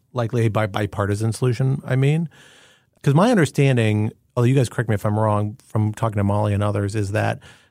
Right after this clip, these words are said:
the big challenge here is that even if you get a bipartisan support majority to support a speaker candidate,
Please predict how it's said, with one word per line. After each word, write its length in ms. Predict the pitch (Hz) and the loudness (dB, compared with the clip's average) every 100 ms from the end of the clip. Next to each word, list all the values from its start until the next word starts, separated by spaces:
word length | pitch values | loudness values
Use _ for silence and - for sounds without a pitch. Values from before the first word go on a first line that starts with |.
| _ | _
the 80 | 123 | -4
big 280 | 110 165 143 | 0 0 0
challenge 480 | - 143 131 117 - | 0 2 2 0 0
here 240 | 127 113 | 0 2
is 80 | 104 | 2
that 180 | 104 - | -2 0
even 240 | 151 151 | 2 2
if 160 | 131 120 | 0 -4
you 80 | |
get 400 | 104 131 120 117 _ | -4 0 0 -2 _
a 80 | 110 | -4
bipartisan 600 | 110 110 - 113 107 110 | -2 -2 -2 -2 -2 -4
support 760 | - - - 98 120 113 110 - | -6 -12 -12 -8 0 0 0 -4
majority 480 | 117 110 113 113 104 | -2 2 2 2 0
to 140 | 95 98 | -2 -6
support 440 | 98 - 117 110 - | -8 -2 -2 -2 -8
a 40 | |
speaker 400 | - - 117 110 | -6 -2 -2 -4
candidate, 480 | - 123 - - | -6 -6 -6 -10